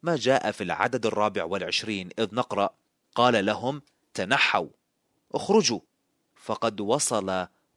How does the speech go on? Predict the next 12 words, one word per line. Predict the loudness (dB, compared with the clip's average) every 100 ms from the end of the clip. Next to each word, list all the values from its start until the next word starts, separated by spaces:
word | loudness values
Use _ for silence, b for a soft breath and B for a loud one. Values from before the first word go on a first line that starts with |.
| -6
رئيس | -6 -4 -6 -6
السلام.'" | -4 -2 -2 -4 -8 -12 _ _ _ _ _
فقد | -2 2 0 2
قال: | 4 4 4 -2 _ -6
"تنحوا"، | -2 2 2 2 0 -2 _ _ _
لماذا؟ | 2 4 6 4 4 2 _ _ _ 2
إننا | 2 2 2 0
نفعل | 0 0 2 2
الصواب، | 2 4 4 2 -2 _
فالتلمود | 0 4 4 4 6 4 4
يطالبنا | 0 6 6 6 4 4 2
بذلك، | 0 0 0 -4 -18